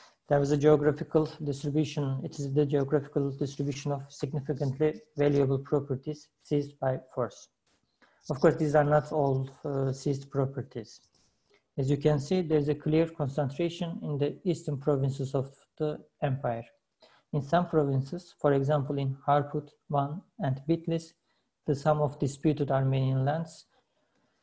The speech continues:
was more than half of the total area under cultivation in the province.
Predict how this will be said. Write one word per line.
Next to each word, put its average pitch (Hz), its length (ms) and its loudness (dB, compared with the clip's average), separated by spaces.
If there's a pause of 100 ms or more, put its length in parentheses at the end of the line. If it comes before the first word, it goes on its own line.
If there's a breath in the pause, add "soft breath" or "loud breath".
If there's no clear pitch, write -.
(540)
was 143 200 4
more 156 200 8
than 143 160 4
half 147 260 4
of 135 160 0
the 143 60 -4
total 147 480 4 (160)
area 151 440 2
under 139 240 2
cultivation 139 840 0
in 143 100 -4
the 135 100 0
province. 117 500 -4